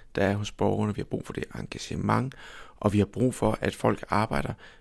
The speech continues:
med også deres egne kvadratmeter. Øh, for mig er en kommune, det er alle os,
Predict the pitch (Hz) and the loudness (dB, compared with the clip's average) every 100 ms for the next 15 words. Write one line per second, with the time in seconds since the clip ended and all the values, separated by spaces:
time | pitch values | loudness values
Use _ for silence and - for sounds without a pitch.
0 | - - 110 98 - - 98 110 123 104 | -8 4 6 6 2 -2 2 2 2 0
1 | 95 - - 120 160 - - - - - | 0 0 2 2 0 -4 -6 -8 -6 -8
2 | - - - - - - - 98 - 117 | -10 -14 -20 -20 -20 -12 -2 0 4 4
3 | 107 117 160 - 101 107 104 110 107 110 | 6 6 2 -2 2 2 0 0 2 4
4 | 127 135 123 - - - 123 120 110 - | 4 4 0 -6 -18 0 2 2 2 4
5 | 113 117 123 - 101 107 - - | 4 4 0 0 0 0 -6 -8